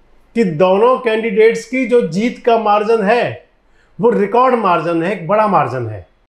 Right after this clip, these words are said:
आगे बढ़ने से पहले आपको बता दूं कि मनोहर लाल खट्टर को करनाल लोकसभा से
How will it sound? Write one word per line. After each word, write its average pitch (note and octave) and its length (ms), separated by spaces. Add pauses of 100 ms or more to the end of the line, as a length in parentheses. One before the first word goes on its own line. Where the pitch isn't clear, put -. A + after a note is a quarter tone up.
(140)
आगे F#3 320
बढ़ने G3+ 260
से A#3+ 120
पहले A3 220
आपको A3+ 280
बता F#3+ 260
दूं A#3+ 200
कि A#3 460
मनोहर F#3+ 400
लाल A#3 220
खट्टर A#3 420
को A#3+ 240
करनाल G3+ 520
लोकसभा G#3 460
से G3 340